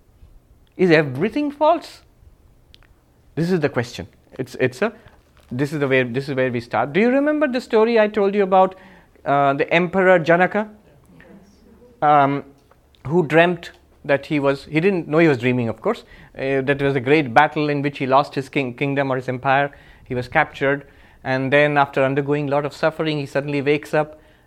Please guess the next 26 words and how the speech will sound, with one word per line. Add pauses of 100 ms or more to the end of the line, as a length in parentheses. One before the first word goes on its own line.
and
then
he
thinks
that, (1400)
"What
is
true?
Was
that
true
or
is
this
true?" (720)
And
the
great
sage (340)
Ashtavakra
comes
and
tells
him (680)
that,
um,